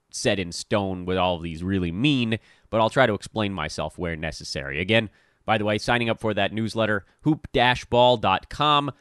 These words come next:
slash newsletter. My Twitter handle, Dan Besbris, D A N B E S B R I S. We're gonna start with the pickups that I found over the course of this week, and these are in no particular order. It was just me going through games chronologically, and so names jumped out.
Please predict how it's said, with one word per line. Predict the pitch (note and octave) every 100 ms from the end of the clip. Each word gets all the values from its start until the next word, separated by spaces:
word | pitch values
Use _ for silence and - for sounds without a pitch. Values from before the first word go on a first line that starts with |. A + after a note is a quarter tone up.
| _
slash | - - B2+ A#2 A2 - -
newsletter. | A2 C#3 D3+ C3+ C#3+ C3+ C#3 B2
My | G#2+
Twitter | G#2 A2 G#2+
handle, | G2+ G2+ F#2 F#2
Dan | F#2+ F#2+ F2+
Besbris, | E2 - C#2 -
D | F#2
A | F#2 E2+
N | E2+ D#2+
B | A2 A2+
E | G#2+ G2+
S | E2 F2 -
B | G2 F2+ -
R | D#2+ D#2+
I | - D2+ C#2
S. | - D#2 - - - _ _ _ _ _ _ -
We're |
gonna | A3+
start | D4 C#4+
with | G3
the |
pickups | - G#3+ - F#2 -
that | - G#2
I | G2
found | A#2+ A2
over | A2 G#2
the |
course | G2+ A2 A2
of | F#2
this | G2
week, | - F#2+
and | D#3+
these | G#3
are | G3+
in | F3
no | E3+
particular | - D3 A#2+ A2
order. | F#2+ G2+
It | G#2
was | G#2
just | A2
me | G#2+ A2+
going | A2 A2
through | G2+ G#2
games | F#2 F#2+ F#2
chronologically, | - F#2 E2+ D#2+ E2+ F2 F#2 F2
and | E2 D#2 -
so | D#2+
names | E2+ E2 E2+
jumped | - E2 -
out. | C#2+ D2